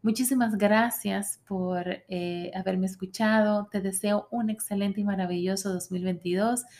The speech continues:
lleno de amor, sabiduría, amor propio, conexión y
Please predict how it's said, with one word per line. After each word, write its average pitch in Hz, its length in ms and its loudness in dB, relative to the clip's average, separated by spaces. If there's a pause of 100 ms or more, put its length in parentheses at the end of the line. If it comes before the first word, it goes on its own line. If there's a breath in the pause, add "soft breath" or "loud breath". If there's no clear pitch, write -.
(340 loud breath)
lleno 196 300 4
de 185 120 2
amor, 214 400 4
sabiduría, 202 1000 0 (600 loud breath)
amor 208 600 6
propio, 208 920 4
conexión 208 1080 2 (460 soft breath)
y 208 800 4